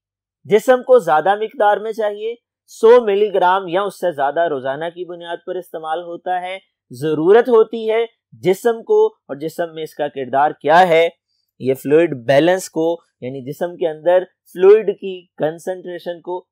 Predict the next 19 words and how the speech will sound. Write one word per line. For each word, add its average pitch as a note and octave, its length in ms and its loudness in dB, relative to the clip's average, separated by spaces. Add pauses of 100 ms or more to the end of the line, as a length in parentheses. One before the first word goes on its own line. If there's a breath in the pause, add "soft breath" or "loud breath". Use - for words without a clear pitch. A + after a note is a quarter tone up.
(100)
बरकरार C3 580 -6
रखता D3 320 -6
है। D#3 240 -8 (220)
वो D#3 120 0
फ्लूइड D#3+ 400 -4
वाटर C#3+ 500 -4
भी C#3 220 -6
हो E3+ 140 -8
सकता D#3 400 -4
है, D#3 240 -4 (200)
वो B2+ 80 -8
कुछ C#3 200 -14
दूसरे C#3 440 -12
लिक्विड C3 420 -14
केमिकल्स A#2+ 600 -16
भी C#3 160 -12
हो E3 160 -12
सकते C3+ 340 -18
हैं। A2+ 260 -20